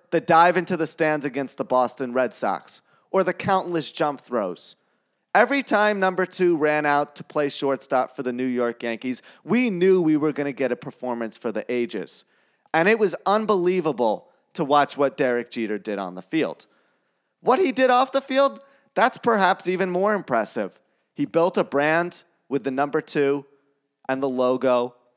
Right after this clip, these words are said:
and all of the things of that nature. And he was someone who led by example, very quiet, very humble, wasn't super flashy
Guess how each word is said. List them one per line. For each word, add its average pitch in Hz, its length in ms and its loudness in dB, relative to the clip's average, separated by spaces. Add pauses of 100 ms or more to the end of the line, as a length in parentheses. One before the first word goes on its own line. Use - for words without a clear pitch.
(200)
and 147 120 -2
all 165 160 2
of 165 80 0
the 170 80 0
things 147 320 -4
of 110 100 -12
that 117 240 0
nature. 110 540 -4 (960)
And 160 100 0
he 208 80 2
was 202 160 0
someone 226 540 0 (300)
who 196 340 0 (220)
led 180 240 2
by 208 180 4
example, 185 640 0 (360)
very 180 260 2
quiet, 165 560 2 (380)
very 160 240 0
humble, 143 540 0 (360)
wasn't 151 300 -2
super 165 340 0
flashy 143 720 -2